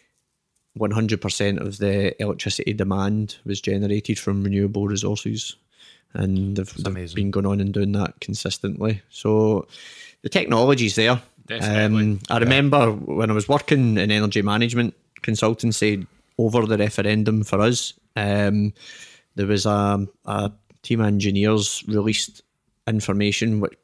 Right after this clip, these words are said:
Speaker 1: I think part of it formed the, the white paper, but I remember seeing the full document itself. And Scotland is officially the wettest and windiest country in Europe.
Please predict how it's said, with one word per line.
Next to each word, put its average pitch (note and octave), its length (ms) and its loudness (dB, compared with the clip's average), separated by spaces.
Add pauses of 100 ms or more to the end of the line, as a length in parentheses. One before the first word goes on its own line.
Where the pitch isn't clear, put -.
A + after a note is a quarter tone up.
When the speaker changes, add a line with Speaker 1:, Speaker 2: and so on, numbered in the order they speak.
(120)
Speaker 1:
I G2+ 60 -10
think G#2+ 180 -8
part G#2 220 -2
of G#2 120 -6
it F2+ 100 -8 (100)
formed G2+ 380 -2
the, G2+ 200 0
the G#2+ 100 0
white G2+ 220 0
paper, G2+ 360 0
but G#2+ 220 -2
I G2+ 40 -2
remember G#2 440 -2 (140)
seeing G2+ 520 -2 (120)
the G2+ 120 -8
full G#2+ 240 0
document G#2+ 460 0
itself. G#2 460 -2 (600)
And G#2 200 0
Scotland D3+ 440 4
is B2 100 2
officially A2 480 0
the G2+ 120 2
wettest A2 480 0
and G2+ 160 2
windiest G2+ 400 2
country G2 340 0
in G2 80 0
Europe. G#2 360 2